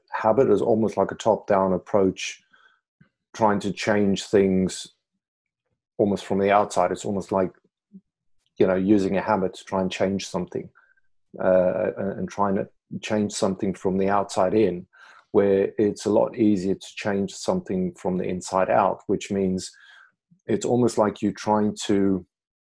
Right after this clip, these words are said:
make a change on the exterior to implement a change on the interior, where it's, it's like, for example,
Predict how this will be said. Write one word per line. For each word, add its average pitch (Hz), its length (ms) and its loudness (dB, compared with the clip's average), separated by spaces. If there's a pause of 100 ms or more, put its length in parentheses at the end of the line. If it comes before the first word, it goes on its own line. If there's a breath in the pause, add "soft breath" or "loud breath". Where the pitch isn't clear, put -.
(840)
make 107 180 0
a 123 60 -4
change 113 400 0
on 98 100 2
the 101 140 0
exterior 95 800 -2 (460)
to 98 540 0 (840)
implement 101 400 -4
a 95 40 -4
change 101 340 -4
on 92 120 -2
the 95 120 -2
interior, 98 540 -4 (100)
where 101 520 -2 (320)
it's, 92 160 -6 (440)
it's - 140 -12
like, 101 200 0 (680)
for 98 120 2
example, 92 580 -2